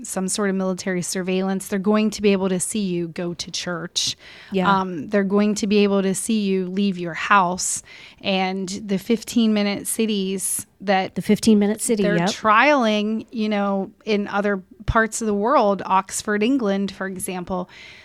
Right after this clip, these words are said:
Speaker 1: that I think is, um, definitely within the realm of possibilities and would tie into what these, um, surveillance balloons are, are designed to do. And,
Speaker 2: Mm-hmm.
Speaker 1: and they would be used to enforce that, maybe. I don't know.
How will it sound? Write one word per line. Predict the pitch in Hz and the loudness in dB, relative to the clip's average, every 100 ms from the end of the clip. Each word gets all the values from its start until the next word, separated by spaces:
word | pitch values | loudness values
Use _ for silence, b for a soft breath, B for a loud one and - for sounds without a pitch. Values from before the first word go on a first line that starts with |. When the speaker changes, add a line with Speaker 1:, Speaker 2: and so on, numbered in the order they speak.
| B B _ _ | B B _ _
Speaker 1:
that | 214 233 254 262 - | 2 4 6 4 -2
I | 226 | -6
think | 202 233 220 220 | -2 -2 -2 0
is, | 202 190 | 0 0
um, | 208 190 190 190 190 _ _ _ - - _ _ _ _ _ - | 0 0 -2 -8 -12 _ _ _ -20 -20 _ _ _ _ _ 2
definitely | 247 269 320 330 | 4 6 4 6
within | 320 294 294 | 4 4 2
the | 262 | 4
realm | 254 262 | 6 4
of | 240 | 4
possibilities | - 240 - 220 247 269 175 170 185 - | 2 2 2 -2 -2 -2 -4 -8 -10 -8
and | 208 | -6
would | 202 196 | -6 -2
tie | - 214 | 4 4
into | 214 214 208 226 196 180 - 185 | 4 0 0 0 -2 -4 -12 -12
what | - 202 208 | -4 -2 -2
these, | 208 202 190 180 - | -4 -4 -4 -6 -6
um, | 196 185 185 | -6 -6 -6
surveillance | - 196 196 196 202 | -6 -4 -2 -2 -4
balloons | - 196 190 190 185 | -4 -4 -2 -4 -4
are, | 180 180 - | -6 -8 -10
are | 196 | -10
designed | 175 170 190 175 185 | -8 -8 -8 -6 -8
to | - 175 | -8 -8
do. | 196 202 185 | -8 -8 -8
And, | 180 170 - _ | -10 -14 -18 _
Speaker 2:
Mm-hmm. | 240 202 | -2 0
Speaker 1:
and | 196 190 185 | 0 -2 -4
they | - 190 | -6 -4
would | 185 | -4
be | 180 | -8
used | 185 175 | -8 -8
to | - | -8
enforce | 180 - 196 - | -10 -10 -10 -10
that, | - - - | -10 -12 -14
maybe. | 214 185 - | -16 -14 -14
I | - 180 | -12 -12
don't | 180 | -10
know. | 180 160 | -12 -14